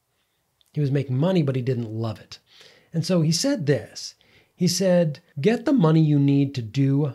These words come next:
the work that you want to do, but don't work for money." At the end of the day, there's a very big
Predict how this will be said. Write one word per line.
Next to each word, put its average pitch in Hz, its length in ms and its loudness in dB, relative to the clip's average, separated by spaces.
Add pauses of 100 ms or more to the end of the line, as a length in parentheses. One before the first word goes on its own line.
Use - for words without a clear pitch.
(440)
the 135 80 -2
work 131 500 -4
that 127 120 -10
you 131 140 -6
want 120 280 -4
to - 200 -8
do, 113 340 -6 (340)
but - 300 -14
don't 175 380 -4
work 123 360 -8
for - 160 -14
money." 110 460 -10 (340)
At 160 100 -10
the 170 120 -8
end 214 140 -2
of 160 60 0
the 147 80 0
day, 135 560 0
there's 147 320 0
a 127 180 -4 (200)
very 196 340 0
big 156 800 0